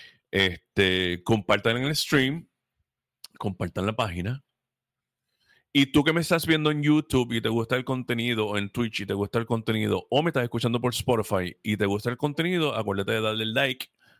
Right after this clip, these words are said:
o suscribirte <clears throat> para que sepas cuando, cuando tengamos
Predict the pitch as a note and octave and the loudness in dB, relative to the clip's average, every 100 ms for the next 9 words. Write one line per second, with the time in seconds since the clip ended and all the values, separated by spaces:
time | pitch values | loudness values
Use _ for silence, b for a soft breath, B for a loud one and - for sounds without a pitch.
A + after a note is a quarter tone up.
0 | b - - G#2 - A2 C3+ B2+ G#2+ A2 | b -12 -8 -6 -2 0 0 -4 -4 -4
1 | G#2+ b b b b b b _ - C#3 | -6 b b b b b b _ -4 -2
2 | A2+ A2 A2 G2+ F#2+ G2 G2+ A2 A2 A2 | -2 0 0 0 -2 -4 -2 -4 0 0
3 | G#2+ F2+ E2 - _ G#2 G2+ G2 G2+ G2 | 2 0 -4 -12 _ -8 -6 -4 -4 -4
4 | F#2+ | -4